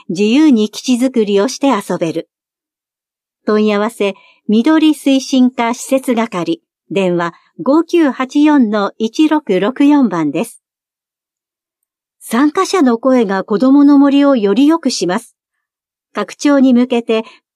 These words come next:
今年度整備基本計画を改定します。改定にあたって参加者からご意見を伺います。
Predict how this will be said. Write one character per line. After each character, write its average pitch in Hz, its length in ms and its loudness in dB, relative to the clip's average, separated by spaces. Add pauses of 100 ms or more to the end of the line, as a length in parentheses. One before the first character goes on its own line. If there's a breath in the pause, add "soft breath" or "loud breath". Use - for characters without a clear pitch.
今 269 240 2
年 269 240 2
度 185 240 -2
整 302 260 0
備 311 140 0
基 277 160 -2
本 277 220 2
計 269 200 0
画 180 340 -4
を 151 60 -4
改 190 220 -6
定 180 200 -2
し - 160 -10
ま 170 120 -4
す。 - 180 -18 (760)
改 302 220 -2
定 330 220 2
に 294 140 4
あ 277 80 0
た 277 120 -2
っ 277 60 -6
て 269 260 -2 (240 loud breath)
参 262 300 0
加 262 120 -2
者 208 200 -6
か 180 120 -6
ら 175 140 -4
ご 190 140 0
意 277 100 0
見 285 260 2
を 190 140 2
伺 180 380 -4
い 165 80 -2
ま 175 120 -2
す。 - 160 -20